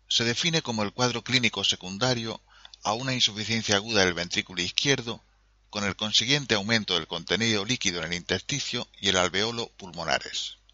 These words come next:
Puede asociarse a insuficiencia del ventrículo derecho. El médico de urgencia debe reconocer esta enfermedad con la simple anamnesis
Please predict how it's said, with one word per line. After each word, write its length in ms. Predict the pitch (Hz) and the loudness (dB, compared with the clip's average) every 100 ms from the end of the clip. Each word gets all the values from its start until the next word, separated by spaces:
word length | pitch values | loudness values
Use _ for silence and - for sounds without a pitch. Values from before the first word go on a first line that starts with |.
| _ _ _ _ - - - _ | _ _ _ _ -20 -20 -20 _
Puede 200 | - 113 | -4 2
asociarse 680 | 113 117 - 143 135 - 135 - | 4 4 4 4 6 6 4 2
a 120 | 110 | 0
insuficiencia 640 | 104 95 104 117 123 131 | 0 -4 -4 -2 0 2
del 100 | 120 | 2
ventrículo 480 | 92 87 92 - 90 | 2 -4 -6 -6 -4
derecho. 440 | 76 - - - - _ _ _ _ - _ _ - - - - - | -4 -4 -6 -8 -8 _ _ _ _ -20 _ _ -20 -18 -18 -18 -4
El 120 | 95 | 0
médico 280 | 107 117 110 | 4 4 2
de 80 | 110 | -4
urgencia 500 | 113 156 139 147 - | 2 2 4 4 4
debe 200 | 139 135 | 2 2
reconocer 500 | 127 110 104 104 120 | 0 0 -4 0 2
esta 220 | 113 - | 2 2
enfermedad 560 | 101 104 95 101 123 117 - _ - - | 0 0 0 6 6 6 0 _ -20 -8
con 180 | 104 | 0
la 100 | 101 | 4
simple 380 | 107 143 139 123 | 4 4 2 4
anamnesis 800 | 104 95 104 131 - 131 120 | 4 4 0 2 4 4 0